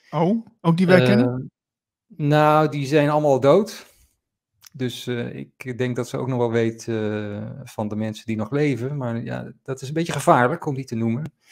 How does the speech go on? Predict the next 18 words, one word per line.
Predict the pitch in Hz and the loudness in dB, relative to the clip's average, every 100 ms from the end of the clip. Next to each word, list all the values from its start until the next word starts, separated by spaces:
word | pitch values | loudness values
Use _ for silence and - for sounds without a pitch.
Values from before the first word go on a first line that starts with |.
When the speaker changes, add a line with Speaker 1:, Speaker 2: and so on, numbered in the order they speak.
| - - | -20 -10
Speaker 1:
Ja, | 170 160 175 | -2 2 2
snap | - 185 | 2 -2
ik. | 180 | 0
Maar | 190 | 2
die, | 180 170 | 2 0
die | - | -4
kennen | 170 190 185 | 0 4 4
de | |
mensen, | 180 180 170 | 4 4 0
die | 165 | 0
zijn | 180 | 2
wel | 185 | 6
algemeen | 180 170 170 | 6 6 4
bekend, | 165 151 117 117 | 0 -2 -6 -6
laat | 135 | -6
ik | 139 | -6
zo | |
zeggen. | 135 143 - | -6 -12 -20